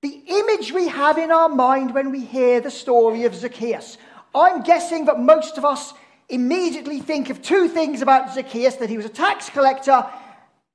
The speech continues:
and that he was short. Those are the two things that everybody knows about Zacchaeus. He has to climb a tree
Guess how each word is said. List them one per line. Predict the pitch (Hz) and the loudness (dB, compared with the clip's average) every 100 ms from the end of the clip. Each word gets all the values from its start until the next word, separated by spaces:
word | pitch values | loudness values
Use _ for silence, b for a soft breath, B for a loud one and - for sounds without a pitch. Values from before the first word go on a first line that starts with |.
| - | -4
and | 240 240 | -2 2
that | 233 233 | 0 -2
he | 262 240 | -10 -6
was | 214 220 | -4 -4
short. | - 277 208 - - - - _ _ _ _ _ _ - | -6 -4 -4 -4 -14 -20 -20 _ _ _ _ _ _ -2
Those | 220 214 | -2 -2
are | |
the | 254 | -8
two | - 339 | -2 0
things | 349 320 262 | 0 -4 -2
that | 247 | 2
everybody | 269 - 302 302 302 | 2 0 2 2 2
knows | 302 311 277 240 214 - B B | 4 6 6 0 -10 -14 B B
about | 262 294 285 277 | 0 4 2 2
Zacchaeus. | 220 285 - 339 294 - - - - _ _ _ _ _ _ _ _ b b | -8 -10 -6 -2 -2 -4 -16 -20 -20 _ _ _ _ _ _ _ _ b b
He | 294 | -2
has | 277 330 | 0 0
to | 339 | -2
climb | 330 320 320 330 | -2 4 4 4
a | 330 330 | 2 -2
tree | - 349 370 320 269 | -8 -2 0 2 0